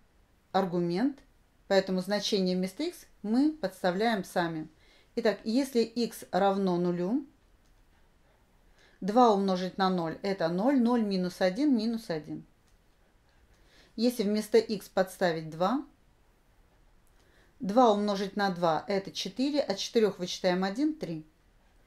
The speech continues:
Мы получили с вами две точки. Первая точка с координатами ноль минус один, вторая точка с координатами два, три. Отмечаем их на координатной плоскости. Ноль минус один. Эта точка лежит у нас на оси ординат.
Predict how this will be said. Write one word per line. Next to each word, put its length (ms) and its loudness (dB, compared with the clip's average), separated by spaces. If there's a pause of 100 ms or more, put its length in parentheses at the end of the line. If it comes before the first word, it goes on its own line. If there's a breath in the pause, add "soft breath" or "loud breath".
(280 soft breath)
Мы 120 0
получили 460 4
с 120 -8
вами 280 2
две 240 0
точки. 400 -6
Первая 340 4
точка 320 -2
с 80 -12
координатами 720 0
ноль 260 0
минус 400 -2
один, 320 -2
вторая 320 2
точка 300 -6
с 40 -14
координатами 720 -2
два, 220 -2
три. 400 -2 (200 loud breath)
Отмечаем 640 0
их 280 -6
на 100 -4
координатной 760 -4
плоскости. 680 -8 (600 soft breath)
Ноль 400 2
минус 440 0
один. 420 -6 (160)
Эта 240 2
точка 380 -2
лежит 380 -2
у 40 0
нас 240 -2
на 160 2
оси 360 -4
ординат. 520 -4